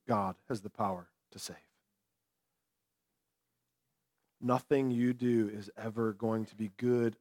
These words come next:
enough for him to forgive you on your own merits.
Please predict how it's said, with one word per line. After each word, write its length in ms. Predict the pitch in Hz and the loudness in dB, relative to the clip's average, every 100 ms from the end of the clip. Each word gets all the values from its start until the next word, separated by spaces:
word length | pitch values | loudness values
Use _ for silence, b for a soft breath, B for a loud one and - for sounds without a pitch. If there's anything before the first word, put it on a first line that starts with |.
| 110 | -8
enough 340 | 110 113 98 - | -4 -2 -4 -10
for 80 | 104 | -8
him 160 | 117 | -8
to 100 | 107 | -8
forgive 380 | 101 98 120 110 | -10 -4 -4 -2
you 120 | 107 | -4
on 140 | 98 110 | -4 -6
your 140 | 98 | -4
own 320 | 120 120 110 | -2 0 0
merits. 520 | 101 127 104 _ _ | -2 -4 -6 _ _